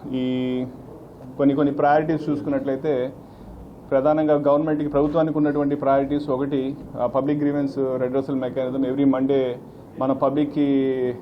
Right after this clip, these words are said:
ఆ, వాళ్ళ గ్రీవెన్సెస్ అటెండ్ అయ్యేది. So, దానికి అత్యంత ప్రాధాన్యత ఇవ్వడం జరుగుతుంది. రెండోది, గాంజా నివారణ గురించి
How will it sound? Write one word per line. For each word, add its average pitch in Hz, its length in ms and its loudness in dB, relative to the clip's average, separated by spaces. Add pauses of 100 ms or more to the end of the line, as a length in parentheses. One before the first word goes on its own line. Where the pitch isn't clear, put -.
(220)
ఆ, 123 200 2
వాళ్ళ 123 300 0
గ్రీవెన్సెస్ 139 440 0
అటెండ్ 131 300 -2
అయ్యేది. 127 320 -2 (560)
So, 139 80 4
దానికి 143 420 4
అత్యంత 143 360 2
ప్రాధాన్యత 143 460 2 (460)
ఇవ్వడం 135 280 0
జరుగుతుంది. 135 600 0 (200)
రెండోది, 147 520 2 (640)
గాంజా 151 260 4
నివారణ 147 380 4
గురించి 139 680 2